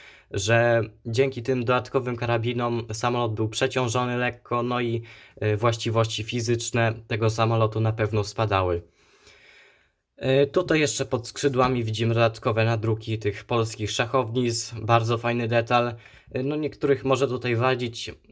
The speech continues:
e, że nie wszystko jest tutaj pomalowane na ten biały kolor, no natomiast, e, nie oszukujmy się, nie dałoby się jakoś tego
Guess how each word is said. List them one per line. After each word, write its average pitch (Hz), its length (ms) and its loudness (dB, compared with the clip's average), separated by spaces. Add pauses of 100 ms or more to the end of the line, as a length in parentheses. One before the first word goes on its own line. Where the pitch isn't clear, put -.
e, 110 480 -2
że 113 260 -2 (280)
nie 131 180 0
wszystko 135 460 -2
jest 110 140 2
tutaj 113 240 -4
pomalowane 113 560 0
na 110 160 2
ten 110 320 -2 (140)
biały 117 380 2
kolor, 120 460 0 (380)
no 120 100 -8
natomiast, 117 720 -4
e, 104 200 -4
nie 120 180 -2
oszukujmy 120 560 -4
się, 117 280 0 (200)
nie 120 260 -2
dałoby 117 420 2
się 117 140 -4
jakoś 107 320 0
tego 104 500 -4